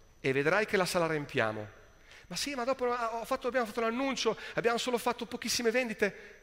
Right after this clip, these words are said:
"Non ti preoccupare, lascia che i funnel lavorino per noi." Ti ricordi o no? Che ti mandai lo schema dei, dei tre funnel. "Non ti preoccupare." Guardate i risultati, ragazzi.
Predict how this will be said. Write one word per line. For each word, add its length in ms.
"Non 480
ti 140
preoccupare, 760
lascia 380
che 120
i 60
funnel 380
lavorino 320
per 180
noi." 440
Ti 80
ricordi 280
o 20
no? 160
Che 100
ti 120
mandai 260
lo 80
schema 340
dei, 160
dei 140
tre 160
funnel. 420
"Non 300
ti 80
preoccupare." 580
Guardate 280
i 20
risultati, 500
ragazzi. 400